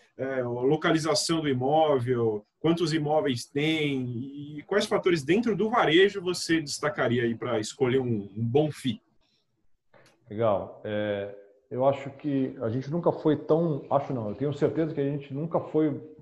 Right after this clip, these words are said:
Speaker 2: tão bombardeado por indicadores, né? Acho que todo mundo tem seu dashboard, tem seu controle. Então, sem dúvida, são, é, elementos muito impor-, são muito importantes pra tomar decisão, pra ver a direção, pra poder,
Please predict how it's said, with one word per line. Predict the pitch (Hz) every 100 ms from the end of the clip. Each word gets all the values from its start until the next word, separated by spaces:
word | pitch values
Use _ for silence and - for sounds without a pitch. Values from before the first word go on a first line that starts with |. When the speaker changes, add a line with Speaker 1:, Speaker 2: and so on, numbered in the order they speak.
| - _ -
Speaker 2:
tão | 175 185
bombardeado | 165 151 139 147 127 113 127 139 113 -
por | 123 127
indicadores, | 120 120 120 90 110 104 90 82
né? | 107 104
Acho | -
que |
todo | _ 123 123
mundo | 127 123
tem | 123 123
seu | 123 120 101
dashboard, | 117 107 82 101 120 107 87 -
tem | 104
seu | 104 107
controle. | 113 90 - 104 120 127 113 101 - - - - _ -
Então, | 156 196 175 135 - -
sem | - 147
dúvida, | 170 160 147 -
são, | - - 160 160 - _ - - - - -
é, | 131 127 131
elementos | 143 160 165
muito | 147 190 196
impor-, | 170 175 147 - - -
são | 147 143 143 -
muito | 151 196
importantes | 202 160 135 156 160
pra | 156
tomar | 147 147
decisão, | 143 139 - 107 135 147 131
pra | 120 120
ver | 107 117 131
a |
direção, | 123 113 - - 139 123
pra | 110
poder, | 117 113 120 131 117